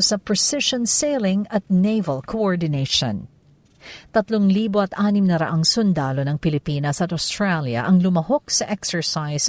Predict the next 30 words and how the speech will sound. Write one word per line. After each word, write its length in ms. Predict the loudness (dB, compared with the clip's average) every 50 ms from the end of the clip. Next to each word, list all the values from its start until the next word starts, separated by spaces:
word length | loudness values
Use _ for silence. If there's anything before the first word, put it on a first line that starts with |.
| -2 _
Alon 460 | -2 0 0 0 0 0 0 -2 -2
twenty 320 | -2 -2 -2 -2 -2 -4
twenty-five, 880 | -4 -4 -4 -4 -4 -6 -6 -2 -2 -2 0 -2 -2 -2 -4 -4 -4 -6 -8 -10 -18 -18 -18 -8
bukod 400 | -4 -2 -2 0 0 0 0 0
sa 160 | 0 0 2 2
mga 160 | 2 0 0
sundalo 560 | 0 0 0 0 2 2 2 2 2 2 2
ng 240 | 4 4 4 4 4
Royal 480 | 4 4 4 4 4 2 0 0 -2
Canadian 640 | 0 0 2 4 4 2 2 2 2 0 0 2 2
Navy 560 | 2 4 4 2 2 0 -2 -2 -4 -6 -4 _ 0
at 160 | 0 2 2
U 320 | 2 2 2 2 2 0 0
S 240 | 0 2 0 0
Marine 420 | 2 2 0 2 2 0 2 0 0
Corps. 600 | 2 2 2 4 4 2 0 -2 -6 -12 -20 -20 _ _ _ _ _ _ _ -20 0 2
Kaugnay 480 | 4 6 8 10 10 10 10 8 6
sa 160 | 6 4 4 4
kontrobersya 880 | 6 6 6 6 6 6 6 6 6 6 6 4 2 2 2 2 4
sa 160 | 6 6 8
mga 240 | 8 8 8 8 10
umano'y 480 | 10 10 10 10 10 10 8 6 4 0
ghost 500 | 2 2 4 4 4 2 -2 -2 -2 -4
at 140 | -4 -2 0
substandard 880 | 0 2 4 2 2 2 0 0 2 2 4 4 6 6 4 4 2
flood 400 | 0 -4 -6 -2 -2 -2 -2 2
control 400 | 2 2 2 4 4 4 4 2
projects 800 | 0 0 0 0 2 0 0 0 -2 -2 -2 -2 -2 -2 -2 0
ng 180 | 0 0 2 4
gobyerno 720 | 4 4 4 4 4 4 4 4 2 2 0 0 -2